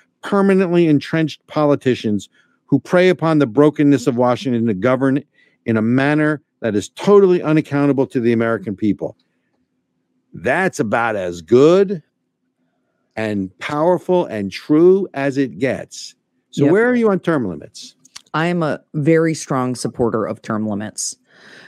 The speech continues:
Speaker 2: Uh, I have been for many years.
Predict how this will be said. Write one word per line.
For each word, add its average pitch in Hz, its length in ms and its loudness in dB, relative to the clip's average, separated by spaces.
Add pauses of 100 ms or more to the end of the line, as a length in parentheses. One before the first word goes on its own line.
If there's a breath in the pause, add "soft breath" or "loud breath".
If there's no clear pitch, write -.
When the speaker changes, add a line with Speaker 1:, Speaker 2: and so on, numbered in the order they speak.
(100)
Speaker 2:
Uh, 113 460 -2 (160)
I 120 640 -2 (120)
have 151 380 -6
been 143 220 -2
for 131 240 -4
many 135 360 0
years. 120 600 -4